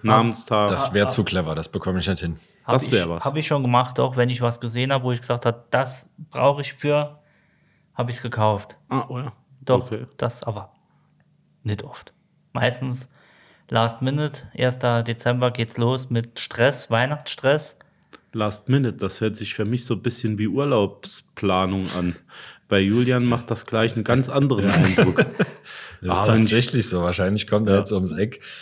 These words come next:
Speaker 2: Ja, ich, äh, schenke meiner Dame heute, äh, oder dieses Jahr an Weihnachten mal einfach eine, eine Weltreise oder sowas.
Speaker 1: Nach
Speaker 3: Ah, nee, so weit. Ich bin saulaut, ich mach mich mal leiser. Äh, nee, so weit fliegen wir nicht.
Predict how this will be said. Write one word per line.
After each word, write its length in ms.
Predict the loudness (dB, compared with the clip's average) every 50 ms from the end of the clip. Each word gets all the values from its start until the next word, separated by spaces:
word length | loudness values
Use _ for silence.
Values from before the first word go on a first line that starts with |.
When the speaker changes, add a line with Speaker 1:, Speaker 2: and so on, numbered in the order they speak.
| -18 -20 -20 _
Speaker 2:
Ja, 200 | -6 -4 -2 -2
ich, 220 | -2 -2 -4 -6 -6
äh, 300 | -4 -2 -2 -2 -2 -2
schenke 320 | -2 -4 -4 -4 -4 -2
meiner 280 | -2 -2 -2 -2 -2 -2
Dame 380 | -4 -4 -4 -2 -2 -2 -2
heute, 920 | 0 -2 -2 -2 -4 -4 -4 -2 -4 -6 -6 -10 -10 -10 -8 -8 -8 -8 -10 -10
äh, 40 |
oder 140 | -8 -8 -6
dieses 320 | -6 -6 -6 -6 -6 -6 -6
Jahr 120 | -6 -6
an 100 | -6 -6
Weihnachten 540 | -6 -6 -6 -6 -6 -8 -8 _ -10 -10 -10 -10 -16 -18 -20 -20 -20 _ _
mal 240 | -4 -2 -2 -2 -2
einfach 440 | -4 -6 -4 -4 -4 -6 -6 -6
eine, 220 | -6 -6 -4 -4 -4
eine 240 | -6 -6 -6 -4 -4
Weltreise 560 | -4 -4 -6 -6 -8 -8 -8 -8 -8 -10 -10
oder 180 | -10 -10 -10
sowas. 240 | -10 -10 -8 -4 0
Speaker 1:
Nach 160 | 0 0 0
Speaker 3:
Ah, 160 | 2 0 2 4
nee, 220 | 4 6 6 4 4
so 200 | 2 0 -2 2
weit. 260 | 2 2 2 2 -2 -8 _ _ _ _ _ _ _ _ _ -20 -18
Ich 120 | -18 -18
bin 160 | -16 -18 -18 -18
saulaut, 600 | -16 -6 -2 0 0 0 0 -2 -2 -4 -4 -6 -10
ich 120 | -16 -12 -10
mach 140 | -10 -10
mich 140 | -8 -12 -12
mal 100 | -12 -14
leiser. 320 | -14 -14 -14 -14 -16 -16 -16 _ -20 -20 -20 -20 -20 -20 _ _ _ _ _ _ 0
Äh, 180 | 2 2 2
nee, 220 | 4 2 2 2 2
so 280 | 2 0 -4 -4 -6
weit 280 | -8 -10 -12 -12 -14 -16
fliegen 240 | -18 -18 -16 -16 -14
wir 100 | -16 -16
nicht. 220 | -16 -16 -18